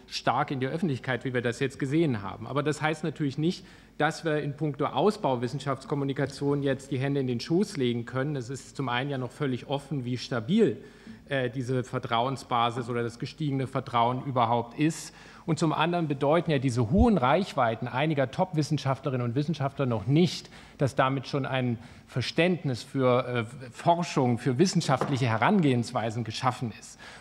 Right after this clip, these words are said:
Und deshalb glaube ich, das hatten einige Vorredner schon gesagt, ich glaube, es wird darauf ankommen, Wissenschaft als Prinzip, ja als Haltung zu vermitteln. Denn guter Wissenschaft, da geht's eben nicht nur um richtig oder falsch, sie ist eben keine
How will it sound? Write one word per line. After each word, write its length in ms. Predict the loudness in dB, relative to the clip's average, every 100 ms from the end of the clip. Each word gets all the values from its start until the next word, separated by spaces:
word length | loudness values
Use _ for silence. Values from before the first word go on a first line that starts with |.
| -12 0
Und 60 |
deshalb 280 | 0 2 0
glaube 340 | 4 4 4
ich, 120 | 2 0
das 180 | -6
hatten 180 | -6 -4
einige 340 | -4 -2 -2 -4
Vorredner 420 | -2 -2 0 -2
schon 180 | -2 0
gesagt, 420 | 2 2 0 -4
ich 160 | -12
glaube, 240 | -4 -2 -2
es 140 | -2
wird 160 | -2 0
darauf 360 | 0 0 -2 -6
ankommen, 600 | -4 -2 -2 -2 -2 -4 -8 -12 -2
Wissenschaft 580 | -2 0 -2 -2 -4
als 220 | -6 -10 -6
Prinzip, 560 | -6 -4 -4 -4 -2
ja 120 | -2
als 280 | -4 -6 -2
Haltung 540 | 2 2 2 0 0 -4 -14 -20
zu 160 | -4 -2
vermitteln. 600 | 0 0 0 -2 -6 -6
Denn 160 | -6 -2
guter 280 | 2 2
Wissenschaft, 480 | 2 0 0 -2 -4 -4
da 80 |
geht's 260 | 0 0 0
eben 240 | -2 2
nicht 240 | 2 2 2
nur 240 | 4 4
um 120 | 2
richtig 340 | 2 2 0 -2
oder 180 | 0 0
falsch, 280 | 0 -2
sie 80 | -4
ist 80 | -6
eben 180 | -4 -4
keine 460 | -4 2 4 4